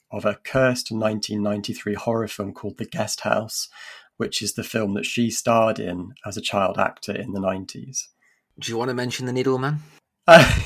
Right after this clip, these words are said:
Speaker 1: <laughs> yeah. Oh, yeah, and there's, like, a little thing about a Needle Man. Um, the Needle Man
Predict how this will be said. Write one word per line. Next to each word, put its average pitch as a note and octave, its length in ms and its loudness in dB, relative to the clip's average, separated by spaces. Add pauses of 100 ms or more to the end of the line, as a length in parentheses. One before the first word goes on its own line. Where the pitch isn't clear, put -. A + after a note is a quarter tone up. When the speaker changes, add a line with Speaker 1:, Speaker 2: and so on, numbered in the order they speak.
(120)
Speaker 1:
<laughs> - 180 -16
yeah. B2+ 760 2
Oh, F#3+ 80 10
yeah, B2 180 10
and B2 100 6
there's, C#3+ 140 4
like, D#3+ 140 4
a F3 40 0
little F3+ 200 2
thing C#3 200 2
about A#2 180 6
a G#2 60 2
Needle G#2 260 0
Man. F#2 300 -8 (440)
Um, B2 480 6 (240)
the C#3+ 80 4
Needle E3 320 6
Man A2+ 500 6